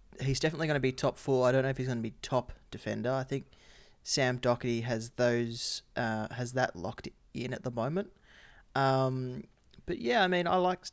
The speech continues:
I like Nick Haynes, um, and Braden Maynard. He's going pretty well at the moment. I don't know if he keeps it up, just because Collingwood seem to be falling apart just about everywhere. And, uh, yeah.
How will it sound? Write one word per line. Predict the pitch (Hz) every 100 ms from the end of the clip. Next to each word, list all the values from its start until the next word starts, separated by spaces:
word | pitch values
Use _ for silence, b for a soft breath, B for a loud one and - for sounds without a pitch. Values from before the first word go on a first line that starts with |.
| 180 -
I | 156
like | 165 170 165
Nick | 147
Haynes, | 156 156 156 160 - -
um, | 143 135
and | 143 139
Braden | 165 143
Maynard. | 127 123 127 123 120 B B B B
He's | - 143 139 131
going | - 139 131 127
pretty | 131 127
well | 123 120
at | -
the |
moment. | 123 120 -
I | 131 135 -
don't | 139 135
know | 131 120
if | 113
he | 120
keeps | - - 113 -
it | 117
up, | 117 - _ _
just | - -
because | 123 123 117 110 -
Collingwood | - 131 127 120 117
seem | - 117 113
to | -
be | 110
falling | - 131 123 117
apart | - - 117 117 - b b b b b b -
just | 131 -
about | 120
everywhere. | 117 131 127 131 131 B B B B - _ -
And, | 135 135 131 135 139 139 135 135 135 - -
uh, | 143 156 170 180 180 175 180 180 185 -
yeah. | 214 208 277 208